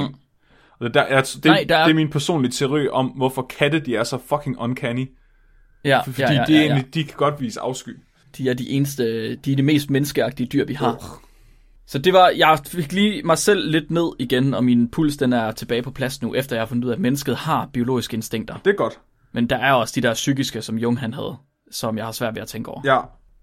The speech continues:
Speaker 1: Skal vi
Speaker 2: Okay.
Speaker 1: Ja.
Speaker 2: Ja, Flemming.
Speaker 1: Skal jeg gå i gang? Okay.
Speaker 2: Fort-, fortæl mig om de her arketyper.
Speaker 1: Ja, jeg kom lige til at tænke på, i forhold til kreativitet, jeg vil bare lige sige, at jeg, det giver mening,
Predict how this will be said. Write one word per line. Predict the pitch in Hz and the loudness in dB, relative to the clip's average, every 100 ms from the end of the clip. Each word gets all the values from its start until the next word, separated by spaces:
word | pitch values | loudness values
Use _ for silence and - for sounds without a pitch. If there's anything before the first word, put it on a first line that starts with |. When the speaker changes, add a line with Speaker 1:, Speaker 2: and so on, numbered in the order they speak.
| _ | _
Speaker 1:
Skal | - 143 | -2 0
vi | 135 - - | 0 -4 -8
Speaker 2:
Okay. | 123 120 110 | -6 -6 -4
Speaker 1:
Ja. | 143 165 - - _ _ _ _ _ _ - | 2 2 0 -20 _ _ _ _ _ _ 2
Speaker 2:
Ja, | 131 - - | 2 2 -8
Flemming. | - 139 131 | 0 2 4
Speaker 1:
Skal | 127 117 | 4 2
jeg | - | 0
gå | |
i | 139 - | 0 0
gang? | 156 | -2
Okay. | 156 113 - - - - | 2 0 -2 -20 -20 -14
Speaker 2:
Fort-, | - 147 - - - | -4 -4 -4 -14 -8
fortæl | 147 143 165 | -6 2 2
mig | 117 | 2
om | |
de | 123 | 0
her | 123 | -2
arketyper. | 123 123 113 147 | -2 -4 0 0
Speaker 1:
Ja, | - | 2
jeg | 139 | 0
kom | 139 160 | 2 0
lige | 185 | 0
til | 185 | -2
at | 170 | -2
tænke | 180 180 | -2 0
på, | 175 143 | 2 2
i | |
forhold | 139 160 | 2 -2
til | 160 | -2
kreativitet, | - 131 123 127 - 175 127 | -2 -2 -2 -8 -2 -2 0
jeg | 127 | 0
vil | |
bare | 131 143 | 2 2
lige | 160 156 | 0 -2
sige, | 120 156 151 117 | -6 -6 -4 -6
at | 123 _ | -8 _
jeg, | 123 123 _ _ _ - | -4 -4 _ _ _ -4
det | 139 | -2
giver | 156 135 | 2 2
mening, | 143 170 190 190 | 4 2 2 0